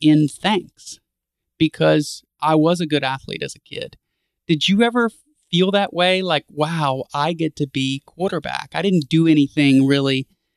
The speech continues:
to have this natural talent." Of course, you put in the work once you recognize that you have a talent maybe, or you're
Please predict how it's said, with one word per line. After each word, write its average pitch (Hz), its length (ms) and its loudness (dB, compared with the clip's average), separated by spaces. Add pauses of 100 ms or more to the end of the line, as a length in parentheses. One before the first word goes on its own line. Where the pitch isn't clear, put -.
(520)
to 143 200 0
have 143 340 -4
this 139 180 -2
natural 135 520 0
talent." 139 480 -6 (180)
Of - 120 -20
course, 139 380 -2
you 139 100 -6
put 165 200 -2
in 135 140 2
the 135 80 -10
work 139 360 0
once 139 240 2
you 135 140 0
recognize 135 600 -4
that - 120 -12
you 139 100 -6
have 143 160 -6
a 139 80 -10
talent 131 360 -4
maybe, 135 300 0
or 131 120 -6
you're 131 160 -8